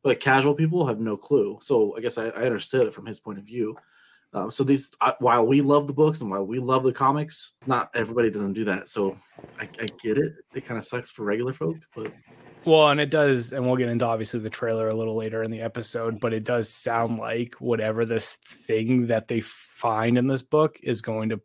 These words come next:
Speaker 2: potentially be a, a big piece of the story in the Jedi Survivor game. So I don't know. It's, it's interesting. I think they did a comic series for Jedi Fallen Order as, like, their tie-in. So it is interesting that they went from a comic to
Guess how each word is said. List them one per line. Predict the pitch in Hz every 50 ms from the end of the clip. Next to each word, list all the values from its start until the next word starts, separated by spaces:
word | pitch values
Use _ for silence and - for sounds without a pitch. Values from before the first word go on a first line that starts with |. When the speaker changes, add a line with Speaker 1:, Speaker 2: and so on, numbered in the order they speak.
| _ _ _
Speaker 2:
potentially | - - - 117 107 - 117 113
be | 110 110 113
a, | 107 104 98 107 _ _ _
a | 117 127
big | 107 104 113 110 101 -
piece | - - - 107 104 - -
of | 120 110 104
the | -
story | - - - - 107 104 104 107 110 -
in | - 113 104 110
the | 113 113 117 120 120 - _ _ _ _ - - - _ _ _ _ _ _ _ _ _ _ -
Jedi | 131 127 123 120 113
Survivor | - 143 127 123 123 123 120 127
game. | 127 120 120 120 127 127 123 120
So | - - - 120 113 110 107 104 107 107 110 - _ _ _ _ _ _ _ _ _ _ - -
I | 156 170
don't | 170 165 147
know. | 131 107 98 - -
It's, | 147 139 131 - -
it's | 160 135 -
interesting. | 143 127 113 - 113 - 123
I | 120 117
think | - 147 127
they | 139 139
did | 139 135
a | 120
comic | 110 - - 131 123 123 120 117
series | - - 131 117 113 117 120 117 - -
for | - - 120 110 110
Jedi | 107 98 117 113 117 107
Fallen | - - 110 104 107 107
Order | 107 107 107 110 120 123 123 120 _ _
as, | - 135 123
like, | 135 123 120
their | - 135
tie-in. | 123 - - - 127 131 135 135 135 139 139
So | 139 - 117 107
it | 104 107
is | 117 117 107 104
interesting | 110 107 - 123 113 - 120 113
that | 110 107 -
they | 117 113 101
went | 117 110 110 -
from | - 117 107 107
a | 104
comic | - - 113 107 107 110 104 _
to | - - 110 107 104 104 104